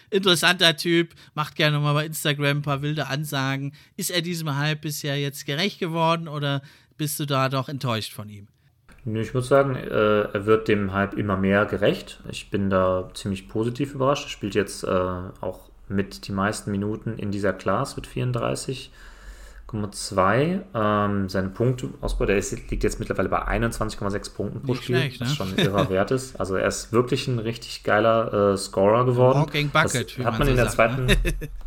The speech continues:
Speaker 1: <laughs>
Speaker 2: Genau, genau, ja. Also er hat, man hat es ja letztes Jahr in der zweiten Saisonhälfte auch gesehen.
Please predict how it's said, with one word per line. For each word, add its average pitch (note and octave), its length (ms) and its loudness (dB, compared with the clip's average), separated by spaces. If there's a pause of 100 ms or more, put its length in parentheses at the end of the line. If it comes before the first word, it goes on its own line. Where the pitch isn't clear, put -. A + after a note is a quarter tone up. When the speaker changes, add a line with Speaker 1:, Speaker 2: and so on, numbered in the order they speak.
(120)
Speaker 1:
<laughs> - 400 -10
Speaker 2:
Genau, F#2 400 2
genau, F#2+ 320 4
ja. G2 140 4
Also G2+ 180 6
er G2 80 8
hat, A#2 120 -2
man A2 160 4
hat C3 120 4
es B2 100 0
ja G#2+ 80 6
letztes A2 380 2
Jahr G#2+ 100 4
in G2+ 80 0
der G2 80 -2
zweiten A2+ 300 0
Saisonhälfte G#2 500 -2
auch - 140 -6
gesehen. G2+ 460 0